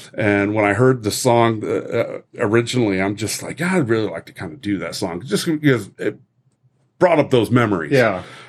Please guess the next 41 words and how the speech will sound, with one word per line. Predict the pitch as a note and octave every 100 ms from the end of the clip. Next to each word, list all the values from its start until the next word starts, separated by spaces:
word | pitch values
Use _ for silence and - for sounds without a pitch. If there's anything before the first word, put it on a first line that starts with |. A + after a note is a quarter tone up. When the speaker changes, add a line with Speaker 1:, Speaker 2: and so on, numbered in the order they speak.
| -
Speaker 1:
And | G#2+ G#2+ G2+ G2 G#2
so | G2+ A#2
that's | A2+ A2 B2
why | A2 G#2+
we | G#2 G2
recorded | G2 F2 F#2+ F2 E2+
that | D2 D#2
song. | - C#2 G#1 -
Speaker 2:
Mm-hmm. | B2 A2+ G#2 G2 G#2 _ _
That's | - G2 F#2
Speaker 1:
Um, | G2
Speaker 2:
cool. | G2 E2+ _ _ -
Speaker 1:
and, | A#2+ A2+ A2 A2
uh, | A2 G#2 G#2 G2 G2 -
you | - A#2
know, | A2+ A2+ A#2 C#3+ B2+ - _ _ _ _ _ _ _ _ _ -
originally | B2+ C#3 A3 F#3 C#3+ A#2
we, | A#2 A#2 G2 -
I | A#2
didn't | C#3+ C3+ B2+ A2+ -
kind | B2+ G#2
of |
wanna | G2 G#2+ F#2+
put | C3 C3+
it | B2+
on | C3+
the | D3
record, | D3+ D3+ E3+ E3+ D#3+
Speaker 2:
Mm-hmm. | B2
Speaker 1:
but | A#2 G#2 G2 - _ _ _ -
I | C3
was | A#2
like, | - -
"Yeah, | F3 F#3 D3+
it's | -
pretty | - E3
good." | - F#2 - - -
Speaker 2:
Yeah. | C3+ G#2+ F2 - - - - _ _ _ _ _
That's, | A2+ A2+ -
that's, | G2+ G#2 -
that, | - A2+ A2+